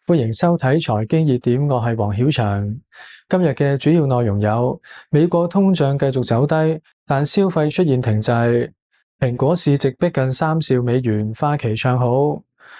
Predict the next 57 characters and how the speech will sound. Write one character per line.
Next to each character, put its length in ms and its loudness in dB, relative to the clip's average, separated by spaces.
中 200 2
國 160 -2
製 240 0
造 120 0
業 220 0
連 260 0
續 160 0
三 260 -2
個 140 0
月 120 0
萎 240 0
縮， 280 0
就 200 0
業 240 2
正 260 0
在 120 0
惡 200 -2
化。 480 -2
經 180 2
濟 200 0
太 220 0
悲 200 0
觀， 380 0
離 260 2
岸 140 0
人 120 0
民 160 0
幣 240 0
急 220 -2
跌 140 0
失 180 0
守 320 -2
七 160 -2
點 180 0
二 200 0
八。 360 0
攝 220 0
取 220 0
私 180 0
人 160 0
數 240 0
據 340 2
，Open 380 0
A 120 2
I 140 2
遭 220 2
到 180 0
集 100 -4
體 160 0
起 160 0
訴， 460 0
微 160 0
軟 260 0
亦 40 -2
都 120 0
有 160 2
份。 560 0